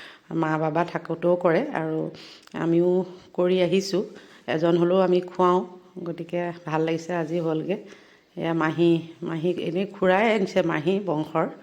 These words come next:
আ, এয়া আটাইগৰাকী মিলি খাইছে একেলগে, ভাল লাগিছে বহি খালত। বহুত দিন আচলতে ইয়াত নাছিলোঁ মই,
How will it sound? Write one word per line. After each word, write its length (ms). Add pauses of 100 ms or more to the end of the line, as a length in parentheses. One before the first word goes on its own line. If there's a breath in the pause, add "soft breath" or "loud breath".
(720 loud breath)
আ, 40 (1400 loud breath)
এয়া 240
আটাইগৰাকী 960
মিলি 220 (120)
খাইছে 360
একেলগে, 360
ভাল 200
লাগিছে 400
বহি 280
খালত। 340 (1080)
বহুত 260
দিন 140
আচলতে 360
ইয়াত 160
নাছিলোঁ 460
মই, 180